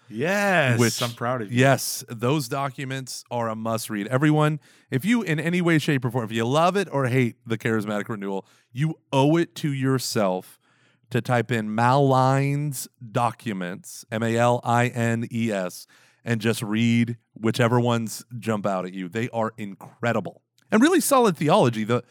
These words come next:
Speaker 2: the relationship between nature and grace, um, just things like that, that I think most people don't understand that relationship. They're so powerful.
Speaker 1: Yeah, do you know, I, this has been a common theme this year, that dogmatic theology grounds everything.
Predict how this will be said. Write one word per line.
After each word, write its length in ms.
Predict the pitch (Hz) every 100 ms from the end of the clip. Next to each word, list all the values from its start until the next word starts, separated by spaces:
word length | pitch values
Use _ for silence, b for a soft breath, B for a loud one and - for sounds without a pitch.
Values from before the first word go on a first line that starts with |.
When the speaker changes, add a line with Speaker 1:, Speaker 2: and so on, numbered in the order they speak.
| b b b
Speaker 2:
the 200 | 131 120
relationship 460 | 120 143 170 151
between 340 | 123 120 113 107
nature 340 | 135 - 123
and 140 | 104
grace, 600 | 101 113 151 147 - - - b b b b
um, 320 | 120 113 110
just 220 | 113 135
things 240 | - 320 -
like 160 | 180
that, 300 | - 180 160
that 120 | 127 120
I 140 | 143
think 300 | - 147 113 -
most 300 | 127 160 -
people 260 | 175 135
don't 420 | 107 - 120 139 - -
understand 760 | 123 131 117 110 - 117 104
that 140 | 104 98
relationship. 840 | 95 92 110 110 90 - - _ _ _ _ -
They're 80 | 147
so 160 | 202
powerful. 500 | 190 202 139 - - _ _ _ -
Speaker 1:
Yeah, 180 | 156 113
do 160 | 120
you 40 | 160
know, 360 | 208 185 151 -
I, 120 | 123 127
this 180 | 127 156
has 100 | 185
been 140 | 156 147
a 40 |
common 300 | - 131 131
theme 240 | 123 139 123
this 160 | 110
year, 120 | 123
that 180 | 104 101
dogmatic 600 | 120 113 113 117 123 147
theology 800 | - 156 104 110 127 156 160 - _
grounds 680 | 110 104 107 110 107 107 - _ _ _ -
everything. 440 | 98 95 -